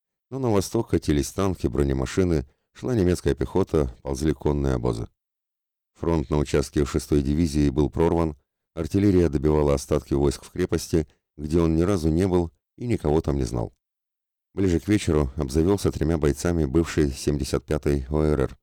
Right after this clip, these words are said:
которых вывел почти в ту же точку старшина Архипов. В отличие от него,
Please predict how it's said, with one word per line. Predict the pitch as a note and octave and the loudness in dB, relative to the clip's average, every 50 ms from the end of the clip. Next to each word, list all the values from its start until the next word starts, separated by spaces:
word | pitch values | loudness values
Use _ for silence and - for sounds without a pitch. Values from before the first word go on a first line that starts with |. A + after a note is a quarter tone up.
| _ _ _ _ _ _ _ _ _ - | _ _ _ _ _ _ _ _ _ -12
которых | D#2 - D#2 C#2 C#2 C2 - | -4 0 2 2 2 0 2
вывел | D2 D2 C#2 C2+ C2+ C2 | 2 2 4 2 2 0
почти | - C2+ - - - C#2+ | -2 -4 -4 -4 -6 -6
в | C2 - | -6 -2
ту | - C#2 B1+ | -4 -2 -2
же | C2+ - | -2 -2
точку | - F2 - - - D2+ | 0 -2 -2 -2 -4 -8
старшина | - - C#2+ C2 - - C2+ C#2 C2+ C2+ | -6 -4 -6 -6 -4 -4 -2 -2 -2 -2
Архипов. | - - - - - - - _ _ _ _ _ _ _ _ _ _ _ _ _ _ _ - | -4 -4 -8 -8 -8 -8 -12 _ _ _ _ _ _ _ _ _ _ _ _ _ _ _ -8
В | D2+ | -8
отличие | D2+ - D2 C#2 B1+ - - C2+ C2 | -6 -2 0 -2 -2 0 0 0 0
от | B1+ - | 0 0
него, | C#2 C#2 D2 D#2 F2 F#2+ G2+ G#2+ | -2 0 2 2 2 2 0 -2